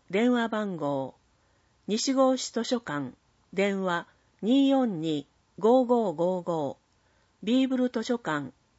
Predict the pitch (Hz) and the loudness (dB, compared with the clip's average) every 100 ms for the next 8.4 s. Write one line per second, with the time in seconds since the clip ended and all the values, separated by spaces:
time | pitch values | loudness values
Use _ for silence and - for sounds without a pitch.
0 | _ 202 262 269 269 247 190 156 - 147 | _ 0 2 4 2 0 -4 -10 -8 -6
1 | - _ - 175 247 254 247 196 151 160 | -8 _ -6 2 4 4 0 -2 -2 0
2 | 170 165 156 131 - _ _ _ _ _ | 0 0 -4 -6 -10 _ _ _ _ _
3 | _ - 196 247 262 262 254 247 254 240 | _ -6 -2 2 2 4 2 2 0 -2
4 | 240 240 262 254 262 240 240 226 220 220 | 0 2 2 0 0 -2 -2 -4 -4 -6
5 | 226 226 - 143 135 - _ _ _ _ | -4 -4 -4 -4 -4 -8 _ _ _ _
6 | - 226 269 269 262 202 156 156 143 - | -2 2 4 4 2 0 -2 -2 -4 -6
7 | _ _ 185 - - 269 233 165 143 - | _ _ -12 -10 -2 0 0 -4 -10 -8
8 | 156 160 143 - | -4 -4 -4 -6